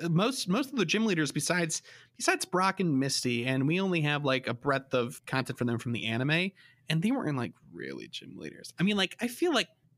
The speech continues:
Brock in the grand scheme of gym leaders, like, wasn't that great.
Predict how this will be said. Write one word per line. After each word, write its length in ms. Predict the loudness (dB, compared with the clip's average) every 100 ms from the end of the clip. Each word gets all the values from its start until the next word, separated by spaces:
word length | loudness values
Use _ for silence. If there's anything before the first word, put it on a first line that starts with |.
| -2
Brock 500 | 2 4 2 0 -2
in 200 | 0 2
the 160 | 0 -2
grand 320 | -2 0 0
scheme 360 | -2 0 0 0
of 140 | -2
gym 240 | -2 0
leaders, 320 | 0 0 0 -2
like, 120 | -4
wasn't 400 | -4 -4 -4 -4
that 280 | -4 -4 -6
great. 360 | -10 -6 -6